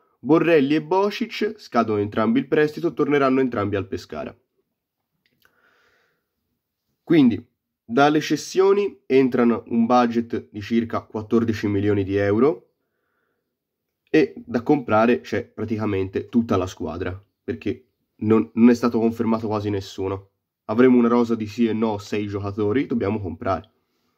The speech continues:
Cosa ci serve? Ci serve ovviamente un portiere titolare, un braccetto destro, un braccetto sinistro e un braccetto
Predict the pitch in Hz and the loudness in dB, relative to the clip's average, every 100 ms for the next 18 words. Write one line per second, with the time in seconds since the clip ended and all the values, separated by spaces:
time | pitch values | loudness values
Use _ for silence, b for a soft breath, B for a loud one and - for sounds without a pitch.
0 | _ b b b b 156 165 131 120 107 | _ b b b b 0 2 2 0 0
1 | 98 107 113 110 101 107 117 107 101 101 | 0 -2 0 0 0 2 2 2 -2 -6
2 | 101 110 107 104 131 160 185 415 - _ | -4 -2 -4 -4 0 2 2 0 -4 _
3 | _ _ _ _ _ _ _ _ 123 131 | _ _ _ _ _ _ _ _ 0 4
4 | 131 - 127 127 123 104 98 - - _ | 4 2 0 2 2 0 -4 -12 -16 _
5 | _ _ - 117 117 - 123 120 127 123 | _ _ -2 2 2 2 0 0 4 4
6 | 113 104 98 92 _ _ _ _ _ - | 4 0 -10 -12 _ _ _ _ _ -2
7 | 147 139 123 120 127 120 117 113 - | 2 4 2 2 -2 0 -2 -2 -10